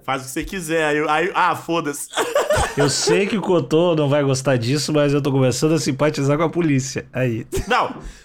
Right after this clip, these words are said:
Speaker 1: é o que eu tô falando. A corporação é, é, é ruim, mas logicamente tem umas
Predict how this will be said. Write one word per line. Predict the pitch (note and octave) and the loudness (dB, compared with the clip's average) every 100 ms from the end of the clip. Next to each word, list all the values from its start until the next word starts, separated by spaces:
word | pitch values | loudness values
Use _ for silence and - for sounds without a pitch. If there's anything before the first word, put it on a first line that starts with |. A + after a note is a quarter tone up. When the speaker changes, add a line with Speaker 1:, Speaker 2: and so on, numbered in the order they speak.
| _ - | _ -10
Speaker 1:
é | B2 | -8
o | |
que | B2+ | -6
eu | C#3 | -8
tô | |
falando. | C3 G#3 F#3 D#3+ G#2+ - | -4 -2 0 -2 -4 -6
A | B2+ | -6
corporação | - E3+ D#3+ C#3 B2 B2 C3 E3+ C#3+ - _ - | -4 -6 -4 -4 -4 -4 -2 -2 -2 -8 _ -10
é, | G#2 A2 B2 - | -6 -6 -6 -8
é, | G#2 G#2 | -10 -10
é | |
ruim, | G2+ F#3+ A3 G3 A2 - _ _ | -4 -2 0 -2 -6 -12 _ _
mas | C3+ D3 | -6 -6
logicamente | C#3 C#3+ F#3 - F#3 A3+ - - | -2 -2 -2 -4 -4 -2 -4 -6
tem | C#3+ D#3 A2 - | -4 -4 -6 -12
umas | B2 B2 G2 - | -8 -6 -6 -14